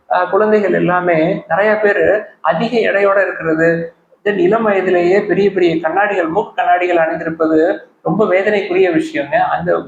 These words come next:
ஆரோக்கியம் அப்படின்ற விஷயத்தையும் நம்ம வந்து குழந்தைகள்கிட்ட ரொம்ப முக்கியமா பார்க்க வேண்டியிருக்கு. எப்படி இந்த விழிப்புணர்வு வெறும் அவருடைய உரிமை, அவருடைய கல்வி, இது ரெண்டுல மட்டும் போயிடக்கூடாதுங்க. அவங்களுடைய ஆரோக்கியம், ஹெல்த்லயும் வந்து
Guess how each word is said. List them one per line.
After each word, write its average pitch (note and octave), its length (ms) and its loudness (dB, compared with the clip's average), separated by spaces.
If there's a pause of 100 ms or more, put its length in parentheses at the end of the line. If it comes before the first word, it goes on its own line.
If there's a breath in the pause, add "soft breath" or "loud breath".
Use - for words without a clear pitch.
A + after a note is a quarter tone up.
(120)
ஆரோக்கியம் A3 460 2
அப்படின்ற F3+ 440 -2
விஷயத்தையும் F3+ 680 0 (240 loud breath)
நம்ம E3+ 260 0
வந்து E3+ 160 0
குழந்தைகள்கிட்ட F3+ 560 0
ரொம்ப E3+ 240 0
முக்கியமா F3 460 0
பார்க்க D#3+ 220 0
வேண்டியிருக்கு. D3+ 260 -2
எப்படி D#3+ 340 0
இந்த F3+ 160 0
விழிப்புணர்வு F#3 840 0 (200 loud breath)
வெறும் G3+ 240 2
அவருடைய F3 380 2
உரிமை, G3 420 2
அவருடைய E3+ 440 0 (440)
கல்வி, A3+ 480 2
இது F#3+ 180 2
ரெண்டுல G3+ 220 0
மட்டும் G#3+ 300 0
போயிடக்கூடாதுங்க. F3 560 0 (140)
அவங்களுடைய F#3 380 0
ஆரோக்கியம், F3+ 840 0 (220)
ஹெல்த்லயும் G#3+ 760 0
வந்து G#3 380 0